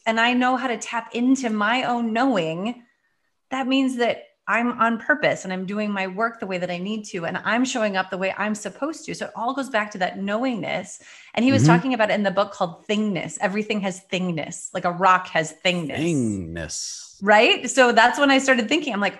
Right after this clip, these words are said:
Speaker 1: "Oh, she's talking about knowingness," which is, like, a whole, like, only humans really have knowingness.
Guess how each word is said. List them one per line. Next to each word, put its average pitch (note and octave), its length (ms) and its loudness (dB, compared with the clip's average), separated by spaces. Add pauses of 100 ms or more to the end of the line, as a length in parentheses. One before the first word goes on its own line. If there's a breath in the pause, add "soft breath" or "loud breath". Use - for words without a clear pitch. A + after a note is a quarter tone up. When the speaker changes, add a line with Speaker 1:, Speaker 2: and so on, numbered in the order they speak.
Speaker 1:
"Oh, D4+ 640 -4
she's E4 480 0
talking A3+ 200 -2
about F#3 220 2
knowingness," F#3+ 1500 0
which G3 220 -4
is, G3 140 -6
like, G3+ 160 0
a F#3 100 -4
whole, A3+ 360 -4
like, - 340 -4 (300)
only A3 260 -2
humans A3+ 600 -2
really F3+ 260 -2
have F#3+ 220 -6
knowingness. - 1160 -8